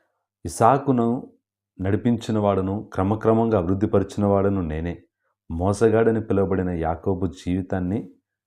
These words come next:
మార్చిన వాడును కూడా నేనే" అని వారి జీవితాన్ని అడ్రస్ చేస్తూ దేవుడు ఎంత అద్భుతంగా మాట్లాడుతున్నాడు. ఎందుకని దేవుడు వారి దేవుడిగా మాట్లాడుతూ వచ్చాడు అనంటే, నాలుగు వందల ముప్పై సంవత్సరాలు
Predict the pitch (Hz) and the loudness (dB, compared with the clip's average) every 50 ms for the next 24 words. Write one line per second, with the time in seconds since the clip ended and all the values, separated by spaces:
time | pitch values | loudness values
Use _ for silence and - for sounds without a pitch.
0 | _ _ _ 82 78 80 85 95 104 107 - - - 110 110 107 104 104 104 101 | _ _ _ -8 -4 -2 0 0 0 -2 -6 -6 -4 -2 2 2 2 2 2 0
1 | 98 95 - - 92 90 98 95 87 87 - - _ _ _ - 85 82 85 90 | -2 -4 -4 -4 -2 0 0 0 0 -2 -8 -16 _ _ _ -10 -8 -4 -2 -2
2 | 98 101 113 107 98 - - - 87 98 123 - - - - _ _ _ _ _ | 0 2 2 0 0 -2 -6 -8 -6 -4 -4 -4 -6 -10 -18 _ _ _ _ _
3 | _ _ 90 85 90 95 101 107 104 104 95 - - - - 120 151 165 160 - | _ _ -4 2 4 4 4 4 4 2 0 -2 -6 -4 -2 0 0 0 0 0
4 | 135 123 120 110 92 85 80 - 110 107 - - 101 92 85 - - 104 98 87 | -2 0 0 0 -2 -2 0 0 -2 -2 0 0 -2 -2 -2 -4 -4 -2 -2 -2
5 | - - - 90 90 90 90 87 87 85 - 95 90 85 82 90 95 - 104 98 | -4 -6 -6 -4 -2 -2 -2 -4 -6 -4 -2 -2 -2 -2 -4 -8 -6 -4 -4 -4
6 | 98 95 90 87 85 - - 87 85 82 - 82 82 85 82 82 - - _ _ | -4 -4 -4 -4 -6 -6 -6 -6 -6 -6 -8 -8 -8 -6 -8 -8 -10 -14 _ _
7 | - - _ _ _ _ _ _ - 113 131 165 190 208 208 214 190 180 156 123 | -20 -20 _ _ _ _ _ _ 0 0 2 2 0 0 -2 -2 -2 -2 -4 -2
8 | 120 117 123 127 131 120 110 110 113 - - - - - - 87 90 107 123 127 | -2 -2 -2 -2 -2 -2 0 -2 -2 -4 -8 -14 -14 -8 -4 0 2 2 2 2
9 | 120 110 117 120 120 123 113 120 113 101 98 95 90 - - 98 92 92 - 92 | 2 2 2 2 2 2 0 0 0 0 0 -2 -2 -2 -4 -4 -4 -2 -2 -4
10 | 87 87 - - 90 85 82 82 78 - _ - 80 80 80 76 - 143 185 202 | -4 -4 -4 -4 -4 -4 -4 -6 -8 -10 _ -12 -10 -10 -10 -6 -4 -4 -4 -4
11 | - - _ _ - - _ _ _ _ _ _ - 95 95 95 101 120 139 151 | -8 -14 _ _ -20 -20 _ _ _ _ _ _ -4 -2 2 4 6 6 6 4
12 | 147 139 135 131 127 123 120 113 110 104 - - 101 - - 95 107 110 - - | 4 2 2 2 2 2 2 2 0 -4 -4 -6 -6 -4 -4 -6 -6 -6 -4 -4
13 | 139 127 104 85 80 82 - - | -2 -2 -2 -4 -4 -6 -8 -10